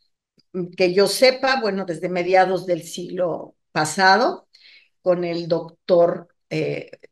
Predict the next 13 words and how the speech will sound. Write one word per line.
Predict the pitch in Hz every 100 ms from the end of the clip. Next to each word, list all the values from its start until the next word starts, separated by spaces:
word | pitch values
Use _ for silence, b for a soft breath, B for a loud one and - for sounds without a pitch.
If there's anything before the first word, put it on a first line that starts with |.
| -
Goodhart, | 180 214 240 - 170 -
que | 190 175
fue | 202
el | 190
primer | 190 180 180 -
kinesiólogo | 190 170 165 - 202 196 190 185 190 190
que | 175
empezó | 170 175 190
a | 180
profio-, | 175 175 180 165 -
a | 175 -
profesionalizar | 185 - 151 180 170 165 156 165 185 180
esto, | 233 240 - 240 226